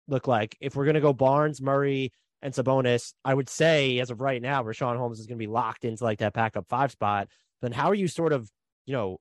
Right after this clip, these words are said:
mixing and matching with the, the three, four spots on this team? We've already mentioned that, hey, maybe Kevin Huerter plays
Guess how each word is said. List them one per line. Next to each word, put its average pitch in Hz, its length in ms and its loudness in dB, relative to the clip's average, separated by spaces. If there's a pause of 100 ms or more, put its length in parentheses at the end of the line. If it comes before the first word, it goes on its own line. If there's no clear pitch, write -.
mixing 143 500 -2
and 117 140 -6
matching 107 480 -6
with 101 220 -6
the, 101 340 0 (340)
the 143 100 4
three, 147 300 2
four 135 300 2
spots 110 600 0
on 123 200 -2
this 113 160 -6
team? 117 200 -4
We've 147 140 4
already 160 240 4
mentioned 143 300 -4
that, 120 100 -4
hey, 131 140 -4
maybe 117 240 -4
Kevin 117 280 -8
Huerter 113 340 0
plays 107 440 -2